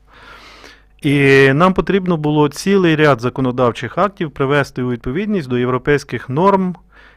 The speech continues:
і війна, яка нині, е, триває, вона тільки пришвидшила цей процес, акцентувала на деяких нюансах законодавства і таке інше. Тобто прискорила цей процес.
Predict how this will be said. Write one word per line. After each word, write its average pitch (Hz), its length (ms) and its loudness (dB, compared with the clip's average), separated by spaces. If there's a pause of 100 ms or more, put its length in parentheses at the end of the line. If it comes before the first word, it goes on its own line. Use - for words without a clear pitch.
(140)
і 151 120 -2
війна, 165 680 2 (460)
яка 147 460 -2 (120)
нині, 135 400 -2 (100)
е, 120 180 -4
триває, 160 560 -2
вона 143 220 -2
тільки 180 400 0
пришвидшила 147 720 -2
цей 113 180 -10
процес, - 580 -16 (840)
акцентувала 151 840 2
на 139 140 0
деяких 135 640 0 (340)
нюансах 147 480 0
законодавства 131 840 -4
і - 80 -12
таке 120 280 -12
інше. 101 420 -16 (220)
Тобто 135 240 -2
прискорила 120 720 0
цей - 180 -10
процес. - 580 -18